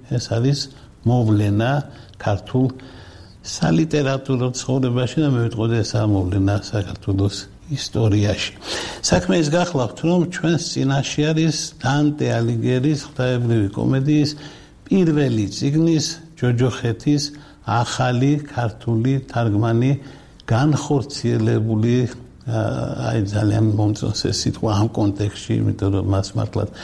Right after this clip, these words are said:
ხორცის შესხმა ჭირდებოდა, განხორციელებული ნოდარ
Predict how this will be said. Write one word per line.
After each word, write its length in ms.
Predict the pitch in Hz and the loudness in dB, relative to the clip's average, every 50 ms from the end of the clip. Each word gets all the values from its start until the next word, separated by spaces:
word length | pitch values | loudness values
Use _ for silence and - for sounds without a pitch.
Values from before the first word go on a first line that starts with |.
| - - - - - | -16 -16 -16 -18 -18
ხორცის 640 | - - - - - 117 104 - - - 113 107 - - - | -14 -12 -4 -2 0 0 0 -2 -2 -2 0 0 -2 -2 -6
შესხმა 580 | - - - 117 104 - - - - 104 110 110 | -8 -4 -2 -2 -2 -2 -4 -2 -2 0 0 0
ჭირდებოდა, 720 | 113 - - 117 110 110 113 113 113 131 127 123 143 151 160 156 - - - - - - - | -2 -2 -2 -2 -2 0 0 0 0 0 -2 0 0 0 0 0 -2 -6 -14 -18 -18 -20 -18
განხორციელებული 1300 | - - 127 135 151 151 147 - 151 135 - - - 131 131 127 120 123 123 120 120 120 117 113 131 143 151 147 139 147 - - | -4 -2 0 2 2 0 0 0 0 -2 -2 -2 -2 0 0 2 2 2 0 0 0 2 2 2 4 4 4 4 2 0 -4 -6
ნოდარ 440 | - 117 120 120 117 113 117 110 101 | -2 0 2 2 2 2 2 2 2